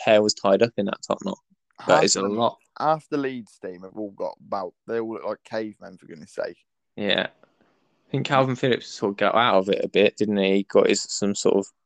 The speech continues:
Speaker 1: cornrows or whatever it was going on.
Speaker 2: Yeah, he did, actually. You're right.
Speaker 1: Um,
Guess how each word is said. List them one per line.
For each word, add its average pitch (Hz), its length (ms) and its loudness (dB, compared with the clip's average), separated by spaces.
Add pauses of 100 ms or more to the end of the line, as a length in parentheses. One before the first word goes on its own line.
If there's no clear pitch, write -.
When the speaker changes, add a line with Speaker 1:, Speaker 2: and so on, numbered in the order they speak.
(140)
Speaker 1:
cornrows 95 580 2
or 101 60 4
whatever 98 300 4
it - 120 0
was 104 260 0
going 98 260 0
on. 107 180 0 (300)
Speaker 2:
Yeah, 139 160 2
he 113 80 0
did, 113 240 -4
actually. - 320 -8
You're 113 100 -10
right. 117 220 -10 (760)
Speaker 1:
Um, 104 460 6